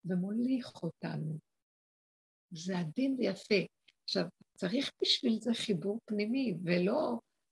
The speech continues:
החברה עם המוח שלנו בטבע, היא עש-, עושה הסחת הדעת למקום הזה, היא מושכת אותנו, ואז אותו אנחנו שוכחים,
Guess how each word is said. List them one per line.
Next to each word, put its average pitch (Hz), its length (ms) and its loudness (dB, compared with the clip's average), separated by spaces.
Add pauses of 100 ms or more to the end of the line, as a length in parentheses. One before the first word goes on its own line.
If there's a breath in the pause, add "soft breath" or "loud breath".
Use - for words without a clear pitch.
החברה 262 760 0 (680)
עם 175 140 0
המוח 240 380 -2
שלנו 180 520 0
בטבע, 170 680 2 (640)
היא 190 80 -2
עש-, - 160 -6 (140)
עושה 294 220 -4
הסחת 269 460 -2
הדעת 247 360 -2
למקום 165 420 -4
הזה, 156 240 -4
היא 196 640 2 (320)
מושכת 190 360 0
אותנו, 208 460 0
ואז 202 240 0
אותו - 240 -4
אנחנו 202 400 0 (600)
שוכחים, - 960 -2